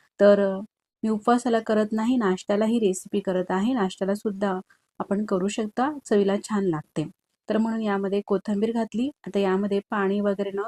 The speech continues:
घालता असं हे पीठ मळून घ्यायचं आहे. यापैकी तुम्ही कुठलेही साहित्य उपवासाला खात नसाल तर ते नाही टाकलं तरी सुद्धा चालेल.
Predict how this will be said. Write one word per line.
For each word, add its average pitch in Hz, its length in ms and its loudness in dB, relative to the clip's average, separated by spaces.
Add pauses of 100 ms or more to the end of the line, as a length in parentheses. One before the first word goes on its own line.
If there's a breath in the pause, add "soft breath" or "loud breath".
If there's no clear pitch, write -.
घालता 196 400 -2
असं 202 160 -4
हे 185 200 0
पीठ 196 180 -2
मळून 175 280 -2
घ्यायचं 175 400 -4
आहे. 156 200 -4 (600 soft breath)
यापैकी 262 440 2
तुम्ही 240 340 0
कुठलेही 233 380 -2
साहित्य 208 400 0
उपवासाला 214 680 0
खात 202 180 -2 (120)
नसाल 220 380 -2 (120)
तर 196 80 0
ते 226 120 -6
नाही 220 320 -2 (320)
टाकलं 214 440 4
तरी 208 180 2
सुद्धा 208 320 -2
चालेल. 156 360 -2